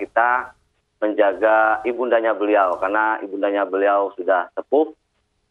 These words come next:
maka menjadi kewajiban kita menjaga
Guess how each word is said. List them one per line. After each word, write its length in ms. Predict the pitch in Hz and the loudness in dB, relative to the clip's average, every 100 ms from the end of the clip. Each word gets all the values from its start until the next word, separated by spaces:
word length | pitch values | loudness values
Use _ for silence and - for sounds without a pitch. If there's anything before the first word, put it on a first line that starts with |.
| _ _ 95 | _ _ 0
maka 480 | 95 104 113 110 98 | 2 2 2 2 -2
menjadi 320 | 104 101 98 | -4 -2 -4
kewajiban 400 | - 104 92 95 | -2 -2 0 -2
kita 240 | 92 92 104 | -2 -4 -2
menjaga 640 | 98 90 92 85 98 92 | -2 0 0 2 0 0